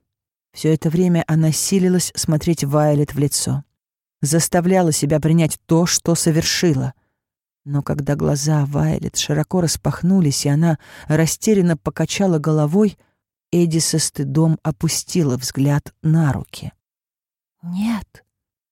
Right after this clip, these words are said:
произнесла Вайолет, — "ты не могла. Ты не стала бы скрывать такое от..." "Я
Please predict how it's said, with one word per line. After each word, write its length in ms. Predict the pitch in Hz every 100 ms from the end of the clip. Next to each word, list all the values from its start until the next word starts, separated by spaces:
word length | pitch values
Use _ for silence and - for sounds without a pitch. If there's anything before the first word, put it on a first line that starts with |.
| _ -
произнесла 580 | 160 147 151 - 151
Вайолет, — 580 | 143 160 147 135 139 _ _ _ _ _ _ _ _
"ты 120 | 175
не 160 | 170 175
могла. 640 | 190 208 - 254 214 135 147 _ _ _ _ _ -
Ты 100 | 220
не 120 | 233
стала 480 | - - 285 294 262
бы 140 | 214
скрывать 480 | - 202 208 220 -
такое 640 | - - - 240 226 220
от..." 180 | - - - - - _ _ _ _ _ _
"Я 480 | 139 147 151 143 143